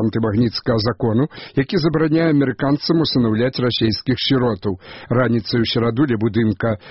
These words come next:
Рас-, Рады Федэрацыі прайшлі адзінкавыя пікеты праціўнікаў, прыхільнікаў гэтага закону,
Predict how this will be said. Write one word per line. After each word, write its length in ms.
Рас-, 560
Рады 400
Федэрацыі 720
прайшлі 400
адзінкавыя 560
пікеты 480
праціўнікаў, 720
прыхільнікаў 640
гэтага 400
закону, 480